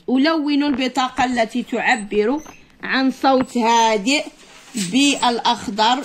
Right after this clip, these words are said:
وبالبطاقة التي تعبر عن صو-، عن ضجيج بالأحمر.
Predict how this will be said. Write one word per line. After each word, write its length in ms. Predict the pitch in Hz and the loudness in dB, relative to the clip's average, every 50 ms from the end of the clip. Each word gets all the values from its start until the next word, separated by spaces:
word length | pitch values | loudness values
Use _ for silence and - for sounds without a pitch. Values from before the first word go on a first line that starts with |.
| - | -6
وبالبطاقة 1000 | - 233 233 262 269 214 240 269 269 226 220 247 247 - 285 262 262 247 - 277 247 | -6 -2 0 0 2 2 0 0 0 0 0 -2 -2 0 0 -2 -2 -2 -2 -2 -2
التي 420 | 247 247 240 226 220 - 240 233 | 0 0 0 -2 -2 -4 -6 -8
تعبر 640 | - - 240 214 170 220 226 220 214 214 214 220 254 | -4 -4 -2 0 0 0 0 0 0 0 0 0 0
عن 280 | 262 - 254 247 240 | 0 -2 -2 -4 -4
صو-، 300 | - - - 247 240 220 | -6 -4 -4 -2 -2 -2
عن 440 | - 220 220 214 - 226 247 247 240 | 0 0 2 2 2 0 0 -2 0
ضجيج 720 | 202 233 226 220 202 185 202 240 320 254 220 208 254 311 | 2 2 2 2 0 0 0 2 2 2 2 0 -2 -2
بالأحمر. 800 | 330 302 285 330 311 - - 294 311 302 - 254 208 180 180 170 | 0 0 0 -2 -2 -2 0 -2 -2 -2 -2 -2 -2 -2 -2 -4